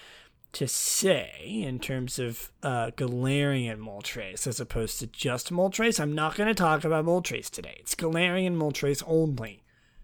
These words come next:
So none of the, none of the Mystery Dungeon stuff, none of the, none of the Pokedex entries of them,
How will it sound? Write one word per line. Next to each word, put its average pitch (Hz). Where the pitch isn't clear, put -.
So 135
none 165
of 190
the, 165
none 160
of 196
the 202
Mystery 170
Dungeon 156
stuff, 143
none 120
of 170
the, 185
none 147
of 185
the 208
Pokedex 160
entries 143
of 143
them, 143